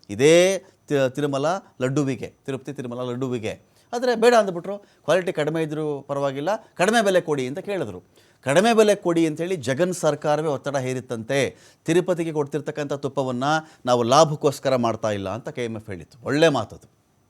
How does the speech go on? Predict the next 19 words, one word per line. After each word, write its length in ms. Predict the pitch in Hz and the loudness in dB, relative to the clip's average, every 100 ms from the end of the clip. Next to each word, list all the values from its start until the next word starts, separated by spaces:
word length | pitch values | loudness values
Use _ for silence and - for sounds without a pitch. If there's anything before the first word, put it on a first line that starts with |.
| _ _ _ _ | _ _ _ _
ಯಾರೇ 400 | - 131 180 190 | 0 4 6 6
ಹೇಳಿರ್ಲಿ. 460 | 156 143 120 92 - _ _ _ - | 4 2 0 -6 -16 _ _ _ -6
"ನೋಡ್ರಿ, 540 | 135 147 165 131 - - | -2 4 6 4 0 -6
ನಾವು 140 | 123 | -4
ತಿರುಪತಿ 360 | 110 151 156 165 | -2 -4 -2 -4
ಕೊಡ್ತಾ 260 | 143 123 131 | -2 0 2
ಇದೀವಲ್ಲ 260 | 127 117 | 2 0
ತುಪ್ಪ, 300 | 104 123 - 165 208 - _ - | -2 -2 6 6 6 -2 _ -6
ಇದನ್ನ 280 | 135 143 139 | 0 0 2
ನಾವು 300 | 131 131 147 | 2 2 2
ಲಾಭ, 440 | 117 123 117 117 120 98 - | 4 4 4 2 2 2 4
ಪ್ರಾಫಿಟ್ 440 | 139 165 175 165 | 6 6 4 -2
ಅನ್ನೋ 160 | 151 143 | 0 0
ಉದ್ದೇಶ 380 | 123 120 147 147 | -2 2 2 2
ಮೈಂಡಲ್ಲಿ 380 | 127 131 135 127 | -2 -2 -2 -4
ಇಟ್ಕೊಂಡು 240 | - 131 | -4 -6
ನಾವು 100 | 127 | -4
ಕೊಡ್ತಾ 280 | 113 95 107 | -6 -4 -4
ಇಲ್ಲ. 180 | 90 | -4